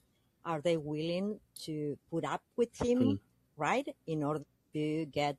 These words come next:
Speaker 1: their baby. So it's very interesting, the transformation of these very good people into, you know, what, what are you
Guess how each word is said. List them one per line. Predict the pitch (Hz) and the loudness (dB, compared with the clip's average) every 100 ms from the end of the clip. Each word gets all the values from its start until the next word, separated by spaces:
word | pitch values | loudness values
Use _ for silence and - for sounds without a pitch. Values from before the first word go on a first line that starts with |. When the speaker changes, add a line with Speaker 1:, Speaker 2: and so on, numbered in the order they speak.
| - | -4
Speaker 1:
their | 156 | -4
baby. | 135 143 151 151 156 151 147 143 - _ - - _ _ | -2 -4 -4 -4 -4 -4 -6 -8 -14 _ -20 -20 _ _
So | - 196 185 170 - _ 226 | -6 -2 0 -2 -6 _ -6
it's | 233 - | -6 -2
very | 202 220 226 | 2 4 6
interesting, | 214 190 156 - 139 131 | 4 0 -4 -6 -6 -4
the | 131 | -4
transformation | - 139 - 143 131 127 - 123 117 - | -6 -8 -6 -4 -4 -4 -6 -8 -8 -8
of | 165 - | -10 -6
these | 165 151 - | -6 -4 -2
very | 165 151 | 0 0
good | 156 151 | -2 -4
people | - 151 - 156 - - | -4 -6 -4 -4 -4 -6
into, | 156 147 - 151 135 127 113 - _ _ _ _ _ - | -6 -6 -4 -4 -2 -2 -6 -12 _ _ _ _ _ -10
you | 165 | -6
know, | 156 180 196 - | 0 2 0 -4
what, | 165 160 160 151 - - | -2 4 4 2 -2 -4
what | 170 170 | 0 2
are | 170 | 2
you | 156 156 | 0 -2